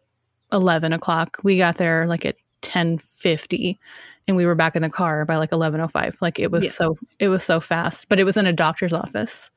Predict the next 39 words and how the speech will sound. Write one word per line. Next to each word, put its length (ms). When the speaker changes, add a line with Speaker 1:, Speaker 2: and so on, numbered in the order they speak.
Speaker 1:
It 40
Speaker 2:
Mm. 460
Speaker 1:
was, 240
I 160
was 160
at 100
a 40
Speaker 2:
Mm. 40
Speaker 1:
super 300
site. 320
Speaker 2:
Mm-hmm, 300
mm-hmm, 440
mm-hmm. 180
Speaker 1:
So, 440
yeah, 120
but 140
it, 120
I 80
mean, 220
they 140
were 260
vaccinating, 720
there 160
had 160
to 60
be 120
thousands 540
of 100
people 300
there, 300
like, 200
Speaker 2:
That's 160
Speaker 1:
hundreds, 420
Speaker 2:
good. 180
Speaker 1:
if 60
not 180
a 80
thousand 440
people, 500